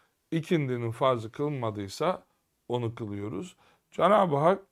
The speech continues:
fıkhın esaslarına riayet ederek namazlarımızı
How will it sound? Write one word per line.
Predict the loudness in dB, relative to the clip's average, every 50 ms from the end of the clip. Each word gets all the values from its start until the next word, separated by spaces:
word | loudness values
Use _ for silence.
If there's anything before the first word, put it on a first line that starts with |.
| _ _ _ _ _ _ _ _ _ _ _ _
fıkhın | 0 0 0 4 4 4 4 4
esaslarına | 4 2 4 6 8 8 8 8 6 2 2 2 4 4 2 2 4
riayet | 8 10 10 12 12 12 10 8 6 4 2
ederek | 2 2 2 2 2 2 0 0 -4 _ _ _ _ _ _ _ _ _ _ _ -2
namazlarımızı | 2 4 6 6 6 6 6 6 4 4 4 2 0 -2 -4 -2 0 2 2 2 2 0